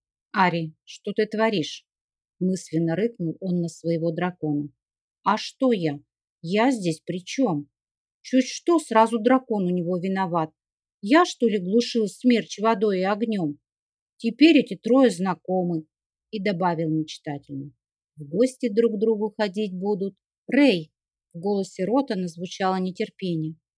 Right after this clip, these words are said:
Ротан был единственным, кто позволял себе достаточно жёстко одёргивать Рэя и при необходимости поучать. Этот северный варвар воспитывал его высочество с пелёнок, и Рэй даже в свой вредный подростковый период,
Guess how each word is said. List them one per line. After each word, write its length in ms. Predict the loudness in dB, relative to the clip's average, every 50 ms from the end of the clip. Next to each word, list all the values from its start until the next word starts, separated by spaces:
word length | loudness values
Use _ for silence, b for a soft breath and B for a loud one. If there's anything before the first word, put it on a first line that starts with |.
| _ _ _ _ _ _
Ротан 480 | -2 0 2 2 2 0 -2 -4 -4 -4
был 140 | -4 -4 -4
единственным, 760 | -4 -4 -4 -2 0 0 0 -2 -6 _ -6 -4 -4 -4 -6
кто 180 | -6 _ -10
позволял 580 | -8 -6 -8 -8 -6 -6 -4 -2 0 0 -2 -2
себе 300 | -4 -8 -8 -6 -6 -4
достаточно 840 | -4 -4 -6 -8 -10 _ 0 0 0 0 -6 -12 -12 -10 -8 -8 -8
жёстко 500 | -6 -4 -4 -4 -4 -6 _ _ -4 -4
одёргивать 640 | -4 -2 -2 -4 -4 -4 -6 -6 -6 -6 -8 -8 -8
Рэя 380 | -6 -4 -4 -4 -6 -6 -10 -16 _ _ _ _ _ _ _
и 60 | -10
при 180 | -8 -6 -4 -2
необходимости 880 | -2 -2 -4 -6 -8 _ -6 -6 -4 -2 -4 -4 -4 -4 -8 _ -16 -12
поучать. 560 | _ -6 -6 -6 -6 -8 -12 -10 -10 -10 -10 -14 _ _ _ _ _ _ _ _ _ _ _
Этот 280 | -4 -2 -2 -2 -4 -6
северный 560 | -6 -2 0 0 0 0 -2 -2 -2 -4 -2
варвар 420 | 0 2 2 2 2 0 -2 -4
воспитывал 640 | -4 -4 -6 -8 -6 -4 -4 -2 -2 -2 -2 -2 -4
его 240 | -2 -2 -4 -4 -4
высочество 680 | -4 -8 -6 -4 -4 -4 -4 -4 -8 -10 -10 _ -12
с 120 | -12 -12 _
пелёнок, 500 | -4 -4 -2 -2 -2 -2 0 -2 -2 -4 -8 _ _ _ _ _ _
и 120 | -4 -4
Рэй 180 | -2 -2 -2 -2
даже 300 | -2 -2 -2 -2 -4 -8
в 40 | -10
свой 340 | -14 -12 _ -4 -4 -4
вредный 420 | -2 -2 -2 -2 -2 -2 -4 -8 -6
подростковый 720 | -6 -6 -4 -4 -6 -6 -8 -10 _ -8 -6 -6 -6 -6
период, 380 | -6 -4 -2 0 -2 -2 -2